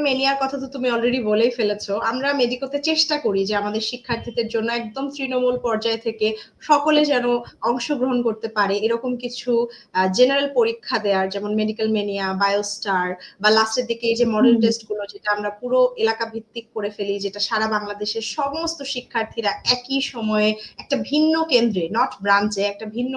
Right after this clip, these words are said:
Speaker 1: কেন্দ্রে গিয়ে
Speaker 2: হুম।
Speaker 1: একটা পরীক্ষা দেয়। It's like a mock test before medical admission test। And এটা কিন্তু সকলের জন্য একটা বেশ, আহ, গুড এক্সপিরিয়েন্স, এটা কিন্তু তাদের পরীক্ষা ভীতিটাকে কমিয়ে দেয় বেশ। তুমি পরীক্ষাগুলো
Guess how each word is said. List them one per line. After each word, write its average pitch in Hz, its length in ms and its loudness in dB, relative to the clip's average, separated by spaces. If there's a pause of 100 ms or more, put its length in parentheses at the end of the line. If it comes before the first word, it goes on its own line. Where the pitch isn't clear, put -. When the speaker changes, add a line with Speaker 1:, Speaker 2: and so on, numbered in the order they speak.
(140)
Speaker 1:
কেন্দ্রে 220 300 4 (100)
গিয়ে 202 160 2
Speaker 2:
হুম। - 340 -8
Speaker 1:
একটা 226 220 -4
পরীক্ষা 233 300 2 (100)
দেয়। 185 200 -2
It's - 160 -10 (100)
like 311 140 4 (100)
a - 20 2 (120)
mock 240 160 4 (140)
test 180 260 -4 (160)
before 214 280 -2 (100)
medical 196 320 -4
admission 185 420 -4
test। 185 220 -8 (360)
And 226 160 0
এটা 320 160 2
কিন্তু 320 240 0 (160)
সকলের 262 380 2
জন্য 262 140 0 (120)
একটা 247 180 0 (160)
বেশ, 233 160 8 (220)
আহ, 202 80 6 (400)
গুড 294 220 2
এক্সপিরিয়েন্স, 208 640 0
এটা 247 160 0
কিন্তু 269 240 -6
তাদের 254 180 4 (100)
পরীক্ষা 247 320 0
ভীতিটাকে 240 380 0 (140)
কমিয়ে 285 400 2
দেয় 170 220 -4
বেশ। - 120 -12 (120)
তুমি 277 140 -4 (100)
পরীক্ষাগুলো 277 400 0